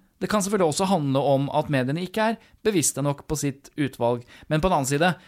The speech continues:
av de mest omtalte, det er jo ikke, det er jo ikke folk som mediene velger som kilder. Altså, skal vi ha tre menn og to kvinner i studio? Da handler det vel mest om hvem som er i posisjon. Du får ikke gjort noe med statsminister Erna Solbergs kjønn, for eksempel.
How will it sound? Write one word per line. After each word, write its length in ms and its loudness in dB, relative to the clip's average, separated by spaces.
av 140 0
de 80 0
mest 400 -2
omtalte, 580 -2
det 80 2
er 160 4
jo 60 -4
ikke, 240 -4
det 140 0
er 80 2
jo 80 -4
ikke 100 -6
folk 180 -6
som 200 -2
mediene 420 -2
velger 460 -2
som 120 -6
kilder. 380 0
Altså, 160 -2
skal 160 0
vi 100 4
ha 140 4
tre 260 2
menn 300 0
og 80 -4
to 220 -4
kvinner 400 0
i 240 2
studio? 500 0
Da 100 4
handler 240 2
det 140 -2
vel 80 0
mest 240 -2
om 100 -2
hvem 200 0
som 340 -2
er 280 2
i 100 -6
posisjon. 440 -4
Du 60 0
får 120 0
ikke 140 2
gjort 180 -2
noe 140 -2
med 40 -2
statsminister 520 -2
Erna 180 2
Solbergs 560 -2
kjønn, 420 0
for 120 -6
eksempel. 400 -4